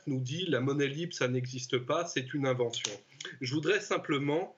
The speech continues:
lui rappeler que non seulement ça a déjà existé dans l'histoire, c'est ce qu'a fait l'Allemagne dans les années trente, c'est ce qu'a fait la France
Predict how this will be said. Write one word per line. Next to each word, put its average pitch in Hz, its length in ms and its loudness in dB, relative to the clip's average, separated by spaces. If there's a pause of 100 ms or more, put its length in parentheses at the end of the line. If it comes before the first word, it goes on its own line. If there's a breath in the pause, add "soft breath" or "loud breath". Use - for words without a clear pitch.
(540)
lui 151 280 2
rappeler 147 520 2 (400 loud breath)
que 156 300 4
non 156 160 4
seulement 180 400 2
ça 131 200 0
a 120 40 0
déjà 135 380 2
existé 123 420 -2
dans 120 140 -2
l'histoire, 170 580 -2
c'est - 160 -2
ce 123 80 -6
qu'a 127 160 2
fait 127 160 0
l'Allemagne 123 500 0
dans 113 140 -4
les 104 220 -4
années 110 200 -2
trente, 196 400 0 (300 loud breath)
c'est 170 220 2
ce 170 100 -6
qu'a 185 140 4
fait 165 240 4
la 127 180 2
France 147 500 0